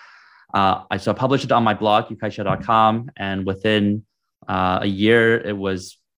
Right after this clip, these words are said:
uh, I think, organically transla-, translated to sixteen different languages. So I'll see it in, like, a, on the, on the keynote speech of a, of a Russian conference and all those places.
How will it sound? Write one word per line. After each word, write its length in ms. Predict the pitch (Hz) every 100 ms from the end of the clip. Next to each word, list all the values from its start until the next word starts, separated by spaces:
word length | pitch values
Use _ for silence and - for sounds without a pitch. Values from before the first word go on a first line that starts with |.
| -
uh, 120 | - -
I 60 |
think, 380 | - 104 - - -
organically 400 | 110 107 110 117
transla-, 540 | - 107 110 - - -
translated 380 | - 110 113 107
to 80 | 101
sixteen 300 | 107 - 101
different 240 | 95 92
languages. 720 | 98 107 104 101 98 95 95
So 120 | -
I'll 140 | 87 90
see 220 | - 95
it 80 | 90
in, 120 | 90
like, 200 | 87 85
a, 140 | - 95 - _ _ -
on 120 | 98
the, 140 | 90 90 - -
on 160 | 95
the 440 | 90 90 87 90 -
keynote 340 | - 110 104
speech 240 | 98 101 98
of 100 | 90
a, 240 | 90 87 -
of 180 | 92
a 140 | 92 87 _ -
Russian 300 | 120 117 113
conference 760 | - 107 101 104 98 95 92 95
and 100 | 92
all 120 | 90
those 160 | 90
places. 460 | - 92 90 95 92